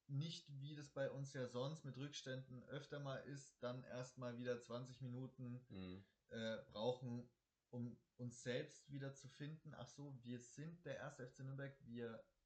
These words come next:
Speaker 1: sind Fußballer und wir spielen auch gerade.
Speaker 2: Mhm.
Speaker 1: Das ist immer so die Findungsphase beim Club nach einem, nach einem Rückstand. Das haben wir dieses Mal überwunden. Klar, es war nach dem zwei eins,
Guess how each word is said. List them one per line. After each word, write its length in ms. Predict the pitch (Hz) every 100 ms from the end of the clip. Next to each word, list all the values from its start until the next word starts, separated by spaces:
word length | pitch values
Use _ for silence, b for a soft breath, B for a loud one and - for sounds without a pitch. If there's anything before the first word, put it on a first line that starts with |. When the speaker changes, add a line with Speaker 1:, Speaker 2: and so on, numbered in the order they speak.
| _ -
Speaker 1:
sind 380 | - - 117 110
Fußballer 440 | 165 170 131 123
und 100 | 110
wir 100 | 110
spielen 440 | - - 160 214 -
auch 260 | 95 101 -
gerade. 500 | - 101 113 156 220 _ _ -
Speaker 2:
Mhm. 280 | 90 90 117
Speaker 1:
Das 100 | 135
ist 140 | 135
immer 140 | 151 135
so 80 |
die 100 | 135
Findungsphase 840 | 120 - 151 165 139 - 113 120 131
beim 240 | 123 113
Club 240 | 107 151 151
nach 160 | 120
einem, 240 | 120 113 107
nach 100 | 104
einem 140 | 110 104
Rückstand. 380 | 135 - 160 - b b b b b b b -
Das 160 | 143 185
haben 100 | 165
wir 100 | 151
dieses 240 | 160 147
Mal 140 | 151
überwunden. 720 | 120 113 107 123 160 196 220 - _ _ _ _ _ _ _ _ _ _ _ _ _ _ -
Klar, 280 | - 113 160
es 120 | 160
war 100 | 135
nach 140 | 135 135
dem 160 | 135
zwei 280 | - 120 123
eins, 360 | 113 139 139